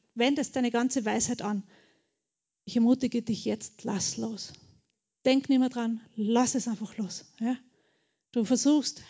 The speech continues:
Heilung zu erreichen. Du gehst seit Jahren und haltest an der Verheißung fest und gibst du alles und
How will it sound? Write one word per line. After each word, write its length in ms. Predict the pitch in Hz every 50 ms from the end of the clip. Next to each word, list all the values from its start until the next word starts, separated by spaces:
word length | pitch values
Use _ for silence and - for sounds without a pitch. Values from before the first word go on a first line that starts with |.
| -
Heilung 380 | - 233 247 277 285 285 247 220
zu 120 | - 247
erreichen. 680 | 226 - 202 202 208 208 202 175 - - 220 196 - - _ _ _ _ _ _ _ _ _ _ _
Du 100 | - 247
gehst 400 | - - 277 269 262 254 - -
seit 220 | - 233 220 208 220
Jahren 380 | 226 226 220 226 233 240 240
und 180 | 233 226 - -
haltest 360 | 262 262 269 262 269 - -
an 60 | 240
der 100 | 233 226
Verheißung 500 | 220 226 214 190 226 226 - - - 220
fest 300 | - - 226 226 - -
und 180 | 240 226 - -
gibst 400 | - 285 294 - - - - - - _
du 180 | - 277 277 - _ _ _ -
alles 400 | 233 254 277 277 254 226 214 208
und 180 | - 226 226